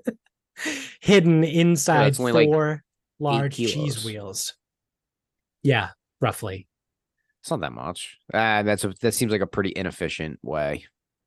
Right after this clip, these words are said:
Speaker 2: or a bad packing job.
Speaker 1: Well, it was only four cheese wheels.
Speaker 2: Isn't a cheese
Speaker 1: Cheese
Speaker 2: wheel fairly big?
Speaker 1: Um, I think you can make the cheese wheel however big you want.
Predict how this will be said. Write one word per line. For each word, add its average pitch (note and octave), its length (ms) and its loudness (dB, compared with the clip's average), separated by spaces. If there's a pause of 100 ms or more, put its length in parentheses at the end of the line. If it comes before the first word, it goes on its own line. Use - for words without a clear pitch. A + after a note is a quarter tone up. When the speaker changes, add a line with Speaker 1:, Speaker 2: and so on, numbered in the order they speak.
Speaker 2:
or G2+ 160 4
a F#2 40 0
bad E2 280 0
packing C#2 360 -6
job. C2 420 -10
Speaker 1:
Well, F3 120 8
it E3 40 8
was D#3 160 6
only D#3+ 180 6
four C#3+ 320 4
cheese D3 320 0
wheels. A2+ 400 -10 (1800)
Speaker 2:
Isn't G3+ 200 0
a - 40 -2
cheese - 300 2
Speaker 1:
Cheese C#3 60 -4
Speaker 2:
wheel C3+ 160 2
fairly G2 400 0
big? F2+ 300 -2 (1120)
Speaker 1:
Um, E3+ 360 4
I D3 140 2
think A3 180 2
you F3+ 100 -2
can B2+ 120 0
make C3 160 0
the - 60 -18
cheese D3+ 320 0
wheel D3 180 4
however D3 240 0
big C#3+ 240 0
you C#3+ 80 -2
want. E3+ 240 -6